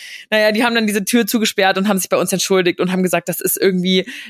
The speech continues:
der Bruder, die Schwester, wie auch immer man das, wie auch immer ma-, sie sich betiteln, das weiß ich jetzt bei Ladyboys im Speziellen nicht genau, ähm, von einer Besitzerin des Hotels, also alles gut. Und normalerweise ist man wohl daran gewöhnt, dass dieses Zimmer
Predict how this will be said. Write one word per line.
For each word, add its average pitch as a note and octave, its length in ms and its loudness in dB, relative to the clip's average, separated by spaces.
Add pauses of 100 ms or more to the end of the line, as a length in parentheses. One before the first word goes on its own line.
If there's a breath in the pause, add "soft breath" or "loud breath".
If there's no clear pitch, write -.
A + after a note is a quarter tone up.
(100)
der F#3 320 4
Bruder, F#3 400 2
die F3 280 -2
Schwester, F#3 340 0
wie E3+ 60 2
auch E3 120 0
immer D#3+ 180 -2
man D#3 420 -2 (220)
das, - 380 -4
wie F3 240 0
auch E3 140 2
immer F#3 240 2
ma-, D#3 260 -2
sie F3+ 440 -2
sich F3+ 280 -6
betiteln, F#3+ 420 -2
das F3 160 0
weiß F3 180 0
ich - 100 -14
jetzt F#3+ 180 -6
bei F3 80 2
Ladyboys F3+ 520 2
im F#3+ 80 -6
Speziellen E3+ 460 -2
nicht F#3 220 -4
genau, G#3+ 400 -2 (640 loud breath)
ähm, G#3 420 0
von G#3+ 520 0
einer F#3+ 380 2
Besitzerin F3+ 720 0
des E3+ 180 -2
Hotels, F#3 720 2
also E3+ 300 2
alles F#3 420 0
gut. F#3 400 0
Und E3+ 140 0
normalerweise F3 560 2
ist F3 140 -2
man F#3 140 2
wohl F3 100 4
daran E3+ 240 0
gewöhnt, F3+ 360 2
dass F3+ 120 -2
dieses F3 320 -6
Zimmer F#3 400 2